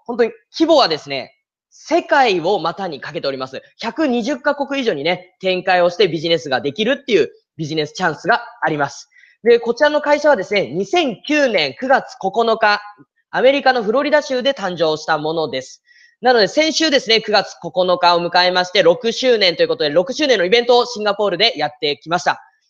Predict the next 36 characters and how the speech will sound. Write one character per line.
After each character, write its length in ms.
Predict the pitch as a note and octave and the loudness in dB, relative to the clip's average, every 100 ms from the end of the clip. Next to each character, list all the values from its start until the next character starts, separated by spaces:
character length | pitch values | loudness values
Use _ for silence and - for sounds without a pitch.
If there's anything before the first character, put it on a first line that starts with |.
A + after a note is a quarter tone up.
| _ | _
で、 300 | G3 G3+ E3 | -2 -2 -2
五 160 | E3 A3+ | 0 2
年 160 | D4+ | 2
目 80 | D#4 | 0
で 100 | B3+ | -2
す 100 | - | -2
ね。 100 | A3 | -4
ま 100 | A3 | -2
あ、 20 | |
今 180 | A3 A#3+ | -2 -2
数 160 | A3 B3+ | -2 -2
字 80 | B3 | 0
が 80 | |
出 120 | A#3+ A3+ | 0 0
て 100 | F#3+ | 0
る 80 | |
の 120 | D3+ C3 | -2 -6
が 100 | A2+ | -2
五 140 | E3 | 0
年 120 | G3 | 0
目 80 | G3 | 0
で 80 | C3+ | -4
す 80 | - | -2
ね。 200 | F#3+ - _ _ D#3 | -4 -4 _ _ -2
五 140 | G#3 | 0
年 260 | D4 D#4+ E4+ | 2 0 0
目 120 | E4+ | 0
で 120 | G#3 | 0
年 280 | G3 C#4 C#4+ | 2 2 2
商 140 | D4 | 0
が 100 | A#3+ | -2
五 240 | E3+ F3+ A#3+ | 0 0 2
百 320 | E4+ - E4+ | 2 0 -2
億 200 | D4 - | -2 -2
規 220 | C#4 B3+ | -8 0
模。 140 | G#3+ | 0